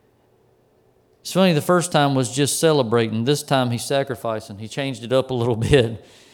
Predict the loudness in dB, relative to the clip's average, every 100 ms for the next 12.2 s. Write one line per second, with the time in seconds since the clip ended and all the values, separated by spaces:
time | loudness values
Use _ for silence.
0 | _ -4 -2 0 -2 -2 0 4 4 2
1 | 2 0 0 -2 -2 -2 0 0 2 2
2 | 2 0 -6 -10 _ -4 -2 -2 -2 -2
3 | 0 2 2 0 -2 -10 _ _ -20 _
4 | _ _ _ -2 2 4 4 4 4 6
5 | 6 6 4 2 4 4 2 -2 0 4
6 | 4 4 2 2 4 2 4 4 2 2
7 | 4 4 4 4 4 4 2 2 2 -2
8 | -4 2 4 6 4 6 4 2 -8 -6
9 | 2 4 6 4 2 2 4 4 2 -4
10 | -20 -20 _ -2 4 6 4 2 0 2
11 | 4 4 2 0 0 0 0 0 2 2
12 | 2